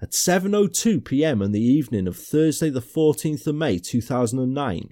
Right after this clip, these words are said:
John William Cooper was formally charged with the four murders of Richard and Helen Thomas, Peter and Gwenda Dixon, five counts of attempted robbery against the five children in the Mount attack,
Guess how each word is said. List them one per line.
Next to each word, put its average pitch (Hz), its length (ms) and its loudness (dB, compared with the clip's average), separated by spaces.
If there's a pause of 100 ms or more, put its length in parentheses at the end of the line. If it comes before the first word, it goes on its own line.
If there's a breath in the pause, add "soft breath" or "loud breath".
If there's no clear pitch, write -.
(140)
John 156 320 4
William 170 360 0
Cooper 190 340 -2
was - 220 -2
formally 139 520 0
charged 113 720 -4
with 98 120 -6
the 95 80 -8
four 156 400 4
murders 147 540 0
of 92 280 -8
Richard 123 340 -2
and 147 120 -2
Helen 139 360 0
Thomas, - 640 -4 (240)
Peter 147 340 0
and 139 140 2
Gwenda 139 380 0
Dixon, - 520 -4 (300)
five 165 380 0
counts 175 400 -4
of 110 80 -2
attempted 143 580 -2
robbery 113 480 2
against 95 420 -6
the - 60 -10
five 127 400 0
children 110 460 0
in 92 120 0
the 98 80 -2
Mount 120 380 0
attack, - 480 -6